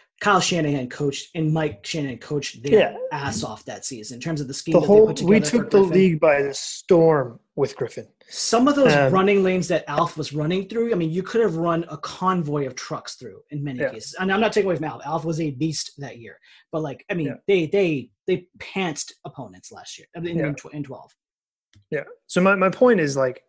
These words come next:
Speaker 2: there is a world where we catch fire and win nine games, right? We flip the fifty fifty games and don't lose any of the games that we shouldn't lose,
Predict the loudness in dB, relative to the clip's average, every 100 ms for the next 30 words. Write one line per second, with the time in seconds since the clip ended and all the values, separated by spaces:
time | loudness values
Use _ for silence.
0 | _ _ -20 _ -6 2 4 6 6 4
1 | 4 4 2 -4 -6 -4 -4 -2 -4 -4
2 | -6 -8 -8 -10 -12 -18 _ _ _ _
3 | -14 -14 -16 -18 _ _ _ _ -12 -12
4 | -12 -14 -14 _ _ -8 -8 -10 -4 2
5 | 2 4 0 2 -2 -2 -4 -4 -4 -4
6 | -4 -6 -4 0 0 0 -2 -4 -8 -4
7 | -2 -2 -2 -6 -8 -4 -4 -2 -2 -2
8 | -2 -6 -6 -6